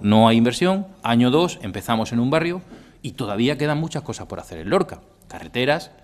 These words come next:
Yo no dudo que se pretenda tener, el, el, por supuesto, el, el, el esfuerzo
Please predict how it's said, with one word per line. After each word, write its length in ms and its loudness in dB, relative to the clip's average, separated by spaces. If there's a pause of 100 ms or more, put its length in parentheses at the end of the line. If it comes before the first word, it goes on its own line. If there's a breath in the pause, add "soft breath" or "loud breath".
(540 soft breath)
Yo 100 6
no 160 8
dudo 320 2 (320)
que 80 -14
se 140 -8
pretenda 360 -2
tener, 220 -2
el, 140 -8 (240 soft breath)
el, 260 -18
por 220 -8
supuesto, 340 -2
el, 160 -6 (160)
el, 220 -12
el 100 -10
esfuerzo 640 2